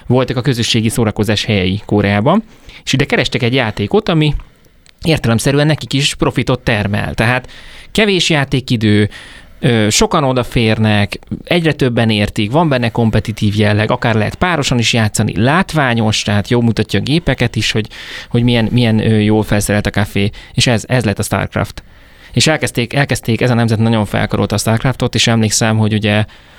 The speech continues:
a, az egyik most is nagyon meghatározó koreai brand felvállalta a World Cyber Games nevű rendezvényt, ami ugye az játékok olimpiájaként üzemelt nagyon sokáig, és az egyik alap pillére volt a StarCraft,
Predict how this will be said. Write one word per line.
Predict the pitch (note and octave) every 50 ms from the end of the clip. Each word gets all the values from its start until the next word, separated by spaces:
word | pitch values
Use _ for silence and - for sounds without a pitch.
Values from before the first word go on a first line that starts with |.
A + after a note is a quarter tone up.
| - -
a, | - A#2 A#2 A2 G#2+ G#2 G2+ G2+ G2+ -
az | - A2 A#2
egyik | A#2+ G#2+ G2+ A2 G2+ - -
most | - B1+ G#2 A2+ A2 G2+ -
is | A#2 -
nagyon | - B2+ A2 G#2+ G2+
meghatározó | G#2+ G#2+ - A2+ - A2+ G#2 G2+ G#2+ A2
koreai | - - A2 G#2 G#2 G2+ G2+
brand | F#2+ G#2 G2+ G2
felvállalta | - A2 G2 G2 G2+ G2 G2 G2+ G2 A2+
a | G#2
World | G2+ G2+ G2+ -
Cyber | - A2 G#2 G2 G2+ G2
Games | G2+ G#2 G2 F#2+ -
nevű | - G2+ G#2
rendezvényt, | G#2+ A2 G#2 G2+ G2+ G2 G2 G2+ A2 A2 A2 -
ami | G#2+ G#2 G#2
ugye | G#2 G2+ G#2 G#2
az | G#2 G2+
játékok | - A#2+ A#2 G#2+ - A2+ - G2+ -
olimpiájaként | B2 A2+ A2+ G#2+ G2 - A2 G#2 G2+ G2+ G2+ G2+ - - A2+ G#2+ G2+ - -
üzemelt | - C3+ A2+ A2+ G#2 G2 G2 G2+
nagyon | A2+ A#2 A#2+ A2 G2 G2+
sokáig, | - - - - D3+ C3 A2+
és | G#2+ -
az | B2
egyik | A#2+ B2 A2+ A#2 -
alap | - C3 C3+ A#2 G2+ - -
pillére | - - - B2 B2 A2+ G#2+ G#2 G#2 G2+
volt | G2+ G#2 G#2 G#2 -
a | -
StarCraft, | - - A#2+ G#2 G#2 G#2+ - A#2 C3 - - -